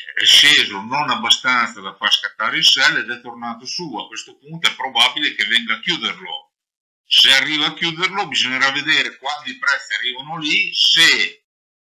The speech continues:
questa, ah, questo rettangolino qua, questa fascia di prezzi qui funziona da resistenza, i prezzi a quel punto picchieranno di nuovo giù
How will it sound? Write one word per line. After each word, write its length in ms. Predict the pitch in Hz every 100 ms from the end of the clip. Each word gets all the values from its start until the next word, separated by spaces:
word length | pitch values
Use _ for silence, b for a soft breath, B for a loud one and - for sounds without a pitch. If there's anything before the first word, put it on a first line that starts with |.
| _ _ _ _ _
questa, 720 | 135 135 - 131 120 - -
ah, 320 | 120 120 -
questo 320 | 151 135 135
rettangolino 880 | 127 123 131 127 131 151 151 143 -
qua, 180 | 151 -
questa 260 | - -
fascia 400 | - 135 127 123
di 140 | 117 113
prezzi 420 | 123 131 - 135
qui 300 | 147 127 -
funziona 640 | - 113 - 143 143 127 110
da 120 | 117
resistenza, 800 | 117 - - - 185 196 160 117
i 120 | 104
prezzi 280 | 127 139 139
a 60 |
quel 200 | - 110 _
punto 340 | 143 143 110
picchieranno 640 | - - 123 117 135 131 113
di 120 | 117
nuovo 340 | 123 123 120
giù 420 | 113 135 302 -